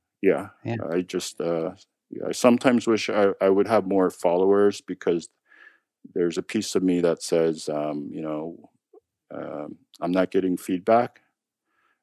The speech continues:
Speaker 1: Um, you know, have you noticed, like, um, some people, like, will write something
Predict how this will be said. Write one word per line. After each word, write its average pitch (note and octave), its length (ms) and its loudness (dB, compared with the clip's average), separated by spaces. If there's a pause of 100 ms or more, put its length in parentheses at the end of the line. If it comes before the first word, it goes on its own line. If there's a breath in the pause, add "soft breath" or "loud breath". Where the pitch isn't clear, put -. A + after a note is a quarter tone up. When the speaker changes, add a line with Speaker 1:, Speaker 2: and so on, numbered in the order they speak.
(120)
Speaker 1:
Um, D#2+ 500 -6 (560)
you A#2+ 80 0
know, B2 80 4
have D#3 180 4
you F3+ 100 6
noticed, C3 460 10
like, A2 380 8
um, F#2 500 4 (500)
some A#2+ 260 2
people, A2+ 760 8
like, F#2+ 220 4
will G2 260 4
write G#2 280 6
something G2 640 0